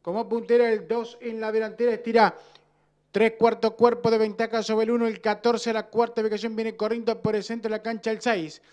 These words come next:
Más abierta lo viene haciendo el dieciséis, gana terreno por dentro del cinco y el once. El mitad de codo enfrentan la señal indicatoria de los setecientos metros. Hay lucha en la delantera, el uno con el dos, el dos con el uno, se arrima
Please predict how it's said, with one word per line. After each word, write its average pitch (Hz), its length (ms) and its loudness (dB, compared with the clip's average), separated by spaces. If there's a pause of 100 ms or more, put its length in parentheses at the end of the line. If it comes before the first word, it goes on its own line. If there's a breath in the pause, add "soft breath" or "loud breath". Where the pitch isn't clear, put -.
(240 soft breath)
Más 226 280 -4
abierta 233 360 -2
lo 233 80 0
viene 226 140 0
haciendo 220 340 -4
el 220 100 -2
dieciséis, 208 400 -4
gana 220 240 -4
terreno 220 360 -4
por 214 120 -2
dentro 220 240 -2
del 214 100 0
cinco 233 340 -2
y 233 80 0
el 233 60 4
once. 147 440 -6 (400 soft breath)
El 226 220 2
mitad 233 360 -2
de 233 160 2
codo 240 220 2
enfrentan 233 480 -4
la 214 120 -2
señal 220 280 -6
indicatoria 220 760 0 (400 loud breath)
de 226 160 4
los 233 320 6 (220 loud breath)
setecientos 226 720 0
metros. 156 360 -6
Hay 208 120 -2
lucha 240 260 -2
en 233 80 2
la 233 80 2
delantera, 196 440 -2
el 180 100 -2
uno 226 220 0
con 220 100 2
el 214 140 -4
dos, 233 240 2
el 214 120 -6
dos 233 140 2
con 226 140 2
el 226 100 0
uno, 240 140 2
se 220 140 -2
arrima 226 400 2